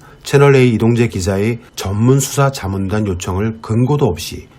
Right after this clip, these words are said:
윤석열이 수용했다는 것이고, 다른 하나는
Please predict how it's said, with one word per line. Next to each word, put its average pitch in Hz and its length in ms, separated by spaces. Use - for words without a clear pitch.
윤석열이 101 640
수용했다는 120 640
것이고, 87 540
다른 107 300
하나는 113 400